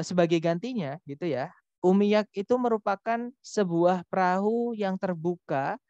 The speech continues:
yang dibuat untuk menampung sepuluh hingga dua belas penumpang.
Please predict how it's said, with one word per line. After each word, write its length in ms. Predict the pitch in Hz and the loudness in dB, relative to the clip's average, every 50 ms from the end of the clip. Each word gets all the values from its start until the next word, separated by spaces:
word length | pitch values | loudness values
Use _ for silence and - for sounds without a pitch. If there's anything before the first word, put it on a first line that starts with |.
| _ _ _ _ _ _ _ _ | _ _ _ _ _ _ _ _
yang 320 | 190 214 226 226 220 214 185 | 0 2 2 4 2 2 0
dibuat 400 | 185 165 160 170 190 214 226 - - | -2 -2 -2 0 0 0 0 0 -2
untuk 320 | 202 202 202 196 233 214 196 | -2 -2 0 -2 -2 -4 -2
menampung 640 | 208 202 190 185 175 175 175 175 _ 208 226 226 | -4 -2 -2 -2 -2 -2 -4 -4 _ -4 -2 -2
sepuluh 640 | 226 233 - 226 190 _ - 214 208 214 220 226 220 | -6 -6 -8 -10 -8 _ -4 -2 0 0 0 -2 -2
hingga 480 | 208 - - 175 165 170 156 185 202 196 | -4 -4 -6 -4 -4 -2 2 2 2 2
dua 320 | 165 156 160 160 165 156 | 2 2 2 2 2 2
belas 320 | 143 156 160 160 170 180 - | 0 0 0 0 0 -2 -6
penumpang. 640 | _ _ 170 165 156 151 151 147 _ 135 117 - | _ _ -8 -6 -6 -8 -8 -8 _ -10 -10 -10